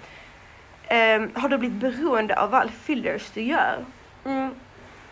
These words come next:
Nej, alltså beroende är nog fel ord. Tror jag inte. Men jag hade samtidigt inte, inte velat ha fillers. Jag har ju ändrat, det har ju ändrat min syn på mig själv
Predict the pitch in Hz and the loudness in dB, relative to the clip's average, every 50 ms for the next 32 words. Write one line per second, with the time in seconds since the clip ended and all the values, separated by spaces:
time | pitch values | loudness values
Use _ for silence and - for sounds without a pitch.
0 | - - - - - - - - - - - - - - - - - - - - | -20 -20 -20 -20 -20 -20 -20 -20 -20 -20 -20 -20 -20 -20 -20 -20 -20 -20 -20 -20
1 | - - - - - - - - - - - - - - - 233 220 190 180 120 | -20 -20 -20 -20 -20 -20 -20 -20 -20 -20 -20 -20 -16 -10 -6 -2 0 0 0 0
2 | 113 104 98 - - 220 - 233 214 202 202 247 240 262 302 262 214 196 190 202 | 0 -2 -6 -8 -10 -10 -10 -10 -6 -2 0 0 0 0 0 0 2 0 0 -2
3 | 190 196 196 185 196 220 - - - - - - - - - - - - - - | -4 -2 -2 0 0 0 -2 -8 -14 -20 -20 -20 -20 -20 -20 -20 -20 -20 -20 -20
4 | - - - - - 214 233 240 220 165 - - - - 175 120 104 113 113 90 | -20 -20 -14 -8 -4 -2 0 0 0 -2 -4 -8 -10 -8 -6 -6 -6 -6 -8 -8
5 | - - - - - - - - - - - - - - - 196 185 170 220 - | -10 -10 -14 -18 -20 -20 -20 -20 -20 -20 -20 -20 -14 -8 -6 -6 -6 -6 -8 -8
6 | - - - - - - - - - - 262 277 269 262 277 233 - - 277 262 | -10 -12 -12 -12 -12 -16 -18 -16 -6 0 4 4 6 6 6 4 4 2 2 2
7 | 262 - - 226 220 233 233 240 254 247 240 233 220 220 - - - - 233 262 | 2 0 -4 -4 -4 -2 0 0 0 0 0 0 0 0 0 -2 -6 -4 -2 0
8 | 262 262 - - - 120 - 135 185 214 208 - 214 214 - 220 208 - - - | 0 0 -2 -4 -6 -6 -4 -2 -4 -4 -2 -4 -6 -6 -6 -6 -6 -6 -6 -8
9 | 233 - - - - 208 220 220 233 214 220 214 - - 254 254 247 240 208 - | -8 -10 -12 -8 -4 -2 0 0 2 2 2 2 2 2 2 2 0 0 0 0
10 | - 202 196 214 214 214 - - 240 240 233 214 202 196 190 196 208 208 - - | -2 0 2 0 0 2 2 2 2 2 2 0 0 -2 -2 -6 -8 -8 -8 -4
11 | - 302 214 196 196 202 - 196 196 220 226 233 - 294 180 - 240 | -2 -2 -2 -2 -6 -6 -6 -4 -2 -2 -2 -2 0 0 0 0 -2